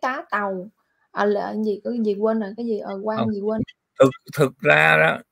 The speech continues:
Speaker 2: những cái gì mà nói là Hồ Chí Minh là người Tàu, người Hẹ vân vân, cái đó đều không đúng hết. Người Hồ Chí Minh là người Thiệt, người Nghệ An. Giọng nói của ông là Nghệ An,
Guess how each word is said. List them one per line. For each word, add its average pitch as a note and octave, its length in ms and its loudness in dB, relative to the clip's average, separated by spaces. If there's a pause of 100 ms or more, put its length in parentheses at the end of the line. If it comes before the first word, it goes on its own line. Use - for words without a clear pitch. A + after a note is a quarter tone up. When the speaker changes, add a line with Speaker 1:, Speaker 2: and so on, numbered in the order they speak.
(140)
Speaker 2:
những C3 240 -4
cái E3 160 -2
gì A2 320 0
mà G2+ 200 0
nói G2 240 0
là B2+ 120 0
Hồ G2 240 -4
Chí B2+ 120 -6
Minh B2 380 0
là G2+ 160 -2
người F#2+ 200 -6 (120)
Tàu, F#2 320 -2
người F2+ 260 -6
Hẹ F#2+ 280 -2
vân G2+ 160 -6
vân, G#2 260 -6
cái G#2+ 80 -10
đó A2 100 -8
đều F#2+ 260 -4
không G2+ 220 -10
đúng F#2+ 180 -8
hết. - 120 -12 (320)
Người F#2+ 260 -8
Hồ F#2+ 200 -6
Chí A2 120 -8
Minh G#2 260 0
là F#2 80 -12
người E2+ 180 -10
Thiệt, F2 220 -10 (280)
người F2+ 160 -12
Nghệ E2+ 120 -10
An. G2 260 -6 (520)
Giọng G#2 280 -4
nói G2 220 0
của B2+ 100 -6
ông F#2+ 220 -6
là F#2 120 -10
Nghệ F2 180 -10
An, G2 300 -6